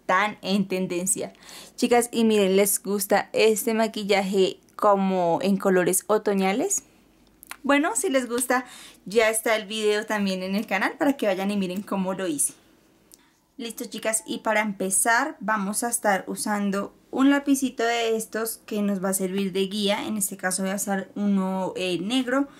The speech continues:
pero este es muy, tiene una pigmentación muy suave, entonces así es que lo necesitamos. Y vamos a ir marcando aquí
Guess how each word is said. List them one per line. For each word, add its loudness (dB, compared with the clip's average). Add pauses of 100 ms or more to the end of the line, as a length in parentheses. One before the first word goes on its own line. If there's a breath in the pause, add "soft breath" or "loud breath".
(400 loud breath)
pero 4
este 2
es 0
muy, -2 (320)
tiene -2
una -2
pigmentación 2
muy -2
suave, 0 (480 loud breath)
entonces -2
así -2
es -6
que 0
lo 2
necesitamos. -4 (420 loud breath)
Y 4
vamos 2
a 4
ir 4
marcando -4
aquí -6